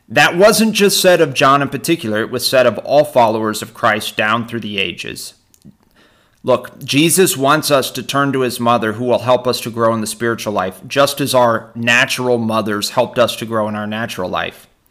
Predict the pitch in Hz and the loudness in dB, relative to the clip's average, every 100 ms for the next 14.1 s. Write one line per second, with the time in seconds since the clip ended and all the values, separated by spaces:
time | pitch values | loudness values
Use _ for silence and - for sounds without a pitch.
0 | _ - - - 120 151 143 147 165 165 | _ -20 -16 -6 0 2 4 4 4 2
1 | 147 123 - - 117 107 117 143 147 - | 0 0 -2 -2 0 2 0 0 -4 -12
2 | _ - _ _ - 113 123 151 - 151 | _ -20 _ _ -14 -2 2 2 2 -2
3 | 135 - 135 131 110 120 123 127 110 107 | -4 -4 -4 -4 -2 2 2 2 -2 -4
4 | 113 104 113 110 - 127 104 71 - 110 | -8 -6 -4 -4 -2 0 0 -2 -10 -10
5 | 98 107 101 - 95 98 113 107 101 104 | -4 -4 -2 -4 -6 -6 -6 -6 -6 -6
6 | 113 110 65 - _ _ _ _ _ - | -4 -4 -6 -12 _ _ _ _ _ -10
7 | 92 - - 123 135 120 98 - _ _ | -8 -8 0 2 2 0 -4 -18 _ _
8 | - 139 131 117 117 110 - 180 110 107 | -6 -2 -2 -2 -4 -2 2 4 2 -2
9 | 131 123 143 123 135 143 139 - 123 - | -6 -8 -6 0 2 2 0 0 -2 -2
10 | 117 135 127 131 127 123 117 113 - 156 | -10 -6 -2 0 0 -2 -2 -4 0 0
11 | 120 110 127 117 131 123 113 117 117 110 | 0 -2 -2 0 0 -2 -4 -6 -6 -4
12 | 104 117 - 107 90 92 120 98 - 127 | -2 -4 -4 -6 -6 -4 -4 -4 -4 -6
13 | 120 120 117 113 104 110 113 110 107 101 | -4 -6 -4 -4 -4 -2 -4 -4 -6 -8
14 | - | -12